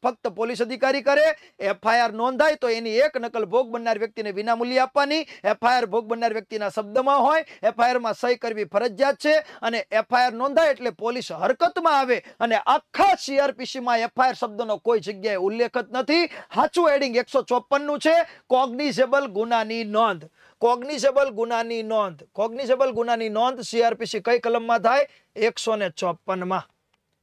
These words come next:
કઈ કલમમાં? એકસો ને ચોપન માં. અને નોન કોગ્નિઝેબલ ગુનાની નોંધ કઈ કલમમાં થાય? તો કે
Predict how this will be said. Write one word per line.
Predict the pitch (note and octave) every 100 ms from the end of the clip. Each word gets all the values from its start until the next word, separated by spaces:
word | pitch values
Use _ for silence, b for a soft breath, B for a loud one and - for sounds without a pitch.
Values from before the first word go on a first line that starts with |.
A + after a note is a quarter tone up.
| _
કઈ | G#3 A#3
કલમમાં? | A3+ A3 G#3+ A#3 D4 _ _ _ -
એકસો | G3+ - - G#3+
ને | G#3 B3+
ચોપન | - G3 F3 - F3+ F3
માં. | F3+ D3+ - _ _ _ _ _ _ _ _ - _ _ _ _ _ _ _ -
અને | F#3+ F3+
નોન | E3+ F3+ A3 D4+ D4
કોગ્નિઝેબલ | B3+ A#3+ B3 G3+ A#3 A#3+
ગુનાની | G3 A3 A3 A3
નોંધ | G3+ G#3+ A3 G#3
કઈ | A#3 A#3+
કલમમાં | A3+ A3+ A3 A3+ G3
થાય? | A3 A#3+ C#4 b b
તો | F#3+
કે | G3